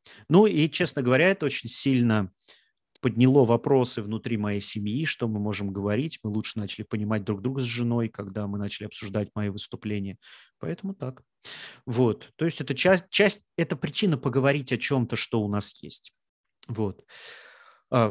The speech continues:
вопрос в чатике пришел. Как часто приходит выдумывать, приукрашивать историю, чтобы выступление получилось веселее? Ам, чаще всего переставлять слова. То есть основное, что ты делаешь, это подбираешь правильный порядок слов, чтобы шутка получилась.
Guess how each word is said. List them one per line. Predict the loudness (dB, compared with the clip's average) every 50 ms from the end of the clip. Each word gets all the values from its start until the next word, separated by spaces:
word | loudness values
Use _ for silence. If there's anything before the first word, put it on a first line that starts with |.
| 4
вопрос | 4 4 4 6 6 6 6 4
в | 2
чатике | 6 6 6 6 6 2 -2 -2 -4
пришел. | -2 0 0 2 2 2 2 2
Как | 4 2 2 2
часто | 4 4 4 4 4 0
приходит | -2 -4 -4 0 0 0 0 0 -2
выдумывать, | -2 0 0 0 0 0 -2 -4 -6 -4
приукрашивать | -2 -2 0 2 4 4 4 4 2 0 -2 -2 -2
историю, | -4 -2 0 0 0 0
чтобы | -2 -4 -4 -4
выступление | -4 -4 -4 0 2 2 2 2 0
получилось | -2 -4 -2 0 0 2 2 2 0 0
веселее? | 0 0 0 2 2 2 2 0 0 -6 _ _ -20 -20 -20 -20 -20 -20 -20 -20 _ _ _ _ _ _ 0
Ам, | 4 6 6 6 6 6 6 6 8 8 8 6 4 4 2 0 0 -2 -4 -4
чаще | 0 2 2 4 4 2
всего | 2 2 4 4 4
переставлять | 4 4 2 2 4 2 2 4 2 0 0
слова. | 0 -2 -2 -2 -2 -2 -4 -6 -8 _ _ _ _ _ _ _ _ _ _ 0
То | 2 2
есть | 2 2 0 -2 -4 -4 -4
основное, | -2 0 0 2 2 2 2 2
что | 0 -2 -2
ты | -4 -2
делаешь, | 2 4 4 4 4 2
это | 0 -2 -4
подбираешь | -8 -4 0 2 4 4 4 4 2
правильный | 0 2 2 4 2 2 0 -2
порядок | -2 0 0 0 -2 -2 -2
слов, | 0 2 2 0 0
чтобы | -2 -2 -4 -2
шутка | -2 -2 -2 -4 -4 -8 -8 -6
получилась. | -6 -4 -4 -4 -6 -6 -6 -8 -10 -14 -16 -16